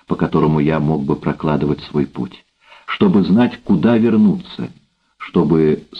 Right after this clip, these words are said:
самому быть. В них целиком умещалась и через них жила во мне вся моя страна. Для тех, кто плавает в море, целый материк сводится к проблескам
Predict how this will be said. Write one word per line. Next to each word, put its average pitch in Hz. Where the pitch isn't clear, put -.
самому 76
быть. -
В 76
них 180
целиком 165
умещалась 147
и 92
через 95
них 107
жила 98
во 113
мне 98
вся 107
моя 90
страна. 67
Для -
тех, 190
кто 143
плавает 143
в 76
море, 98
целый 151
материк 131
сводится 143
к -
проблескам 123